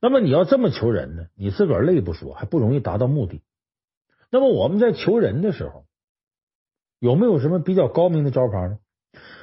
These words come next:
首先一个呢，你得过自己心里这关。既然不能不求人，那倒不如理直气壮的去求人。所以求人的时候呢，不必虚张声势、空话连篇，顾全自己所谓的这个，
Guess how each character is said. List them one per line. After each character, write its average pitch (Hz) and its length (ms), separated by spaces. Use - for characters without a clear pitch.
首 127 220
先 202 240
一 165 60
个 160 100
呢， 127 200
你 165 160
得 151 100
过 - 220
自 170 160
己 78 120
心 143 240
里 - 120
这 78 120
关。 - 220
既 277 140
然 180 520
不 269 100
能 127 260
不 196 100
求 73 240
人， 58 160
那 202 60
倒 262 220
不 208 100
如 240 120
理 110 200
直 151 140
气 190 160
壮 214 240
的 110 60
去 95 140
求 69 220
人。 - 140
所 277 160
以 226 40
求 262 240
人 254 160
的 254 100
时 175 80
候 214 140
呢， 208 140
不 208 160
必 254 160
虚 - 200
张 202 200
声 190 180
势、 180 160
空 175 220
话 185 100
连 151 180
篇， 131 300
顾 196 160
全 151 220
自 170 120
己 156 160
所 - 260
谓 208 220
的 117 160
这 113 160
个， 104 240